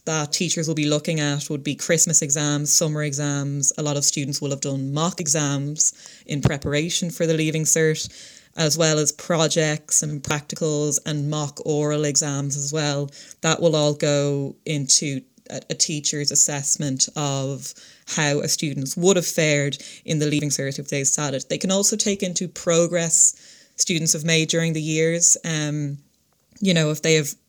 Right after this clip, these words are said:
worked really hard at something and perfected it, that should be taken into account. And then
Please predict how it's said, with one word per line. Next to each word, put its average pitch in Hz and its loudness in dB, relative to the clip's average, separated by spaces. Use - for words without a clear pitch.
worked 160 0
really 156 0
hard 160 2
at 160 0
something 147 -2
and 143 -6
perfected 156 -6
it, 151 -4
that 151 -6
should - -2
be 160 -6
taken 151 -2
into 143 -4
account. 208 0
And 180 2
then 170 2